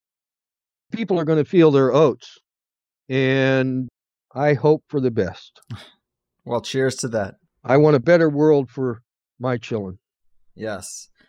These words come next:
Speaker 2: And it is hard to stay hopeful and positive, but you do seem like a positive guy overall. You do seem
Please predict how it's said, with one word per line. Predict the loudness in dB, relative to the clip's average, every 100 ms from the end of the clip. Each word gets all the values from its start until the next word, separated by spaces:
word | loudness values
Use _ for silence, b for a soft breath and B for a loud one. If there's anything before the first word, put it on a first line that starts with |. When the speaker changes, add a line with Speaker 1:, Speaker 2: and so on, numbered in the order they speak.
| b -10
Speaker 2:
And | -6 -4
it | 0
is | 2 2 0 -6 -10 -14 -20 _
hard | -2 0 2
to | 0
stay | -2 0 2
hopeful | 2 0 0 -2 0
and | 0 0
positive, | 0 2 0 -2 -2 -2
but | 0 0 -2
you | -12
do | -8 -6
seem | -4 -4
like | -2 -4
a |
positive | -2 2 2 0 -8 -4
guy | 0 2
overall. | 0 0 -2 0 2 0
You | -2
do | -4 -4
seem | -4 -6 -6 -8